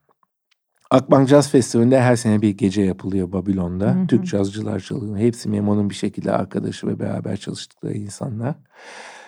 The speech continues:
Speaker 1: Ee, on üç Nisan Memo'nun doğum günü. Memo'nun doğum gününde daha çok, e, Memo'yu dansla ve müzikle ve eğlenerek analım istedik. Yani,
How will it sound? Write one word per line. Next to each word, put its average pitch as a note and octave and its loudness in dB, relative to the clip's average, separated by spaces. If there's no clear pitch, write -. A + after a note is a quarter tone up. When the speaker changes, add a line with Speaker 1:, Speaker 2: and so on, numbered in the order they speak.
Speaker 1:
Ee, C3 6
on E3 8
üç - 2
Nisan E3 6
Memo'nun D#3+ 6
doğum D#3+ 8
günü. C3+ 4
Memo'nun E3 6
doğum D#3+ 8
gününde E3 6
daha D#3+ 8
çok, - 2
e, C#3 8
Memo'yu D3+ 6
dansla C#3+ 6
ve C#3+ 8
müzikle C#3 4
ve C#3 8
eğlenerek C#3 6
analım G#2+ 4
istedik. A2 -6
Yani, A#2 4